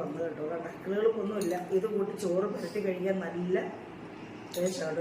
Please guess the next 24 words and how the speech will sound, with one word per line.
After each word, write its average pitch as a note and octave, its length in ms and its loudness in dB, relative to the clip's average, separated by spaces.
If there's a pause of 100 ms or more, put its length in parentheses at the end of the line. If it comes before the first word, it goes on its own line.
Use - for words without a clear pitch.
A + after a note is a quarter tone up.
ഇതെല്ലാം F#3+ 340 2
ഞാനിങ്ങ് G3+ 260 0
എടുക്കും. F3+ 240 -2 (360)
ഇതാണെങ്കിൽ A3+ 500 8
രണ്ടുപേരെ G#3 440 4 (100)
ചോറൊക്കെ G3+ 400 -2
ഉണ്ണത്തുള്ളൂ, F3+ 380 -2
പച്ചക്കറിയൊക്കെ F3 540 -2
ഉണ്ണത്തുള്ളൂ. - 340 -6 (640)
അതുകൊണ്ട് G3+ 260 2 (120)
കുറച്ചേ G3 380 2
ഉള്ളാണ്ട് F#3 320 4
ഇത് A3+ 100 8 (1400)
പയറും G#3+ 440 4 (400)
അമരപ്പയറും A3 680 4
എല്ലാം G3 240 4
കൂടെ G3+ 160 2
ഇട്ട് G3 200 0
ഒരു F#3 120 4 (400)
തോരൻ F3+ 400 2
വെച്ചത്. - 300 -4 (2250)
അപ്പം F3+ 260 0
വെജിറ്റബിൾ F#3 420 6 (140)
കൂട്ടണമല്ലോ, F#3 520 0